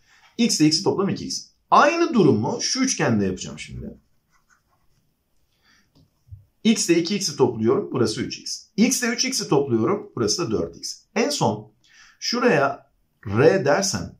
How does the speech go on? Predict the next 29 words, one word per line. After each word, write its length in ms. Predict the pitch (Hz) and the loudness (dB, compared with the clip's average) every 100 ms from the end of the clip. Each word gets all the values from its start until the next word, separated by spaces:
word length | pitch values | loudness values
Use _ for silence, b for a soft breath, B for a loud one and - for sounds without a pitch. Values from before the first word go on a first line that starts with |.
| _ | _
H 360 | 190 220 196 | 0 2 2
R 400 | 156 190 220 165 | 2 0 0 0
B 120 | 190 | 2
üçgenine 420 | 190 170 165 170 156 | 2 2 -4 -4 -4
bakarsanız 680 | 143 117 - 65 - - _ - | 0 0 -2 -6 -8 -8 _ -6
burada 260 | 104 185 | 2 4
bir 80 | 220 | 4
x 240 | 240 - - | 2 -2 -4
var. 240 | - - _ _ _ _ | -10 -16 _ _ _ _
Burada 360 | 123 131 196 214 | 0 2 6 6
da 160 | 226 143 | 6 6
dört 280 | 131 - | 6 6
x 220 | - - 98 | 0 -4 -2
var. 320 | - - - _ _ | -4 -4 -10 _ _
Dolayısıyla 600 | 170 202 202 196 196 117 | 6 6 6 -2 -4 0
beş 240 | 202 - | 0 0
x 280 | 226 - - - | -2 -6 -4 2
artı 400 | 156 143 139 117 | 4 4 2 0
yüz 440 | 98 107 120 117 | 2 2 2 2
yirminin 500 | 151 156 185 196 196 - | 2 2 0 -2 -4 -6
eşiti 380 | 117 - - 202 | -4 -4 -6 -6
yüz 220 | 233 - | -6 -4
seksen 280 | 214 214 220 | -4 -2 0
olmalı. 460 | 156 101 80 - _ B B B B - | 0 0 -4 -10 _ B B B B 0
Beş 280 | 117 156 | 2 2
x'in 320 | 240 - 208 180 | 0 -2 -2 2
karşılığı 640 | 156 135 131 117 113 131 | 2 2 0 0 0 0
buradan 400 | 156 175 214 - | 0 0 -2 -4
altmış, 720 | 214 196 202 180 220 - - | -6 -6 -4 -2 -2 -4 -10